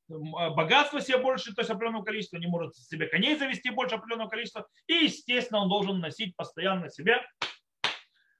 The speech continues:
книгу Торы и постоянно в неё изучать. То есть это должно про-, проходить в него полностью, постоянно и всегда. Кстати, а судья, судья мечом, судей таких ограничений нет. Почему?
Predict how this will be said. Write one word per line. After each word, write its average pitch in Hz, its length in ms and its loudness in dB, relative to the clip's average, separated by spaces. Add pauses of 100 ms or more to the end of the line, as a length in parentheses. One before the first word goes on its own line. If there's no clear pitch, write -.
(880)
книгу 170 400 2
Торы 120 320 -8 (640)
и 160 100 -4
постоянно 208 580 4
в 175 80 0
неё 180 300 6
изучать. 151 420 -6 (160)
То 151 80 -14
есть 151 80 -2
это 247 100 2
должно 240 460 0
про-, 196 360 2
проходить 185 500 -2
в 180 40 -2
него 185 300 2
полностью, 214 540 -2
постоянно 175 580 -2
и 165 100 -10
всегда. 127 400 -12 (800)
Кстати, 160 320 -6 (160)
а 170 280 -2
судья, 196 540 4
судья 202 300 0
мечом, 170 300 0
судей 196 280 2
таких 359 220 -6
ограничений 269 500 -2
нет. 240 260 -2
Почему? 254 460 -2